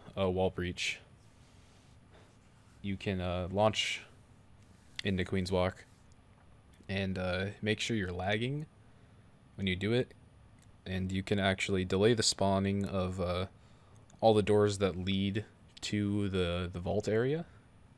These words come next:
into the Halls of Two Souls, and, uh, you just wall breach the door with Salvations like that. Preferably play Warlock so you get, uh, Ikdash, and, uh,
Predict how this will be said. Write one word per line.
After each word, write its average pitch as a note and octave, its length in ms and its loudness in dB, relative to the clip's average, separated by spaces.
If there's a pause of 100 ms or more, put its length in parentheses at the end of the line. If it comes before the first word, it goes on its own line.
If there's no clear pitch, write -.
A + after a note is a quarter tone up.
(880)
into G2 240 0
the F#2 80 4
Halls F#2+ 320 2
of F#2 160 -2
Two - 160 -4
Souls, G#2+ 500 -4 (1120)
and, F#2 320 0
uh, F#2 300 0 (160)
you G2 80 -6
just G2 180 -2
wall G2 160 2
breach G2 380 -4
the A2+ 100 -6
door G#2 200 2
with G2 100 -2
Salvations F#2+ 480 0
like F#2+ 100 -6
that. B2+ 220 2 (1160)
Preferably G2+ 480 4
play G2+ 180 2
Warlock G2 540 0 (520)
so - 100 -4
you F#2 180 0
get, F2+ 300 0
uh, F2 300 0
Ikdash, F#2+ 540 -2 (1200)
and, F#2 300 -2
uh, F#2 300 2